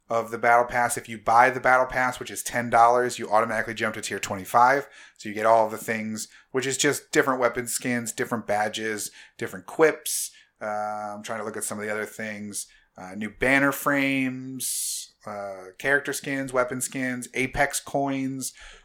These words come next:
all these other different things. So if you earn enough Apex coins, you'll be able to then buy the next battle pass. It's the same way, like, if you buy the battle pass for Fortnite, you can earn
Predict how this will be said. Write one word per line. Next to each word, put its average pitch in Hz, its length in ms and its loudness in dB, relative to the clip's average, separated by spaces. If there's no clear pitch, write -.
all 151 120 10
these 147 160 4
other 131 140 2
different 120 280 -2
things. 117 200 -6
So 131 80 2
if 131 80 0
you 156 140 2
earn 180 180 8
enough 160 200 6
Apex 139 360 2
coins, 123 280 2
you'll 113 80 0
be 120 100 2
able 113 120 2
to 113 60 2
then 110 160 -2
buy 107 340 4
the 104 140 -6
next - 440 -6
battle 110 260 2
pass. 101 380 -6
It's - 100 -10
the 107 80 -14
same 101 220 -8
way, 101 240 -8
like, - 280 -10
if 110 140 -12
you 107 60 -4
buy 107 160 6
the 104 100 0
battle 101 220 0
pass 98 240 -4
for 104 80 -8
Fortnite, 156 560 6
you 131 100 -4
can 117 240 -6
earn 120 420 2